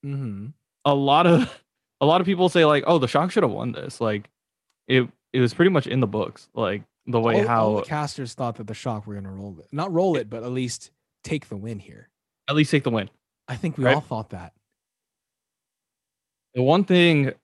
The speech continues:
Speaker 2: I don't wanna point out any specific person, but I do feel like, um, the difference here is the D P S line. It is not the same as last year in what they were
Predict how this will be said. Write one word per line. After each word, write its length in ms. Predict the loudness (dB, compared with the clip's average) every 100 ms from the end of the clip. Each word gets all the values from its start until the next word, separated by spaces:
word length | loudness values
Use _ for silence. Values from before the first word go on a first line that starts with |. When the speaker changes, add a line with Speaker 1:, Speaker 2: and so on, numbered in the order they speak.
| _
Speaker 2:
I 100 | 0
don't 160 | 4 4
wanna 280 | 4 4 2
point 460 | -2 0 0 0
out 340 | -2 -2 -2 -4 _
any 400 | -2 0 0 -4 -12
specific 640 | -12 -8 -4 -4 -4 -6
person, 580 | -6 -6 -2 0 0 -2 -8
but 280 | -4 -2 0
I 240 | 0 -2 -6
do 220 | 2 4 2
feel 420 | -4 2 6 6
like, 480 | 4 -2 -6 -12 _ _ _
um, 500 | 2 4 2 0 -6 _ _ _ _ _
the 200 | 0 0
difference 580 | 2 -2 0 0 -2 -4
here 260 | -2 0
is 680 | 0 2 2 2 -2 -10 -16 _ _ _ _ -4
the 180 | 0
D 200 | 2 0
P 160 | -2 -2
S 180 | -2 -4
line. 440 | -8 -6 -8 -12 -4
It 120 | 0
is 160 | 0 2
not 240 | 2 2
the 80 | -4
same 300 | -4 -4 -4
as 120 | -6
last 380 | -10 -10 -12 -14
year 300 | -16 -14 -14 -18 _ _ _ _ _
in 160 | -4 -2
what 180 | -2
they 80 | -2
were 360 | -2 -2 -4